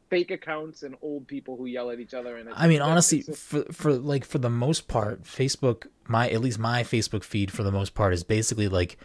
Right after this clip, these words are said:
Speaker 2: people that I don't interact with on Twitter. Like, people that
Speaker 1: Yeah.
Speaker 2: don't have a Twitter, or I guess don't have an Instagram.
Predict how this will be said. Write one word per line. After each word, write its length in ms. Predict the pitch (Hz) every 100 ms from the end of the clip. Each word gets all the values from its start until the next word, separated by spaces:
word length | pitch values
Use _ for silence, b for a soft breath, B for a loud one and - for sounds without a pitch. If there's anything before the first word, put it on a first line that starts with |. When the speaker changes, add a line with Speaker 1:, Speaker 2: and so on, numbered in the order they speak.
| B -
Speaker 2:
people 360 | - 165 175 131
that 180 | 117 101
I 140 | 101
don't 260 | 95 101 107
interact 460 | 95 90 87 90
with 240 | 117 - - _ _ _ _ _
on 140 | 95 87
Twitter. 320 | - - - _ _ _ _ _ _ _ _ _ _ _ _ _ _ _ _ _ _ _ -
Like, 280 | 92 -
people 280 | - 127 120
that 140 | 104 90
Speaker 1:
Yeah. 40 |
Speaker 2:
don't 140 | 104 98
have 120 | 95
a 40 |
Twitter, 320 | - 107 92
or 140 | 82 92
I 40 |
guess 200 | 92 92
don't 100 | 98
have 80 | 90
an 80 | 85
Instagram. 500 | 90 92 82 82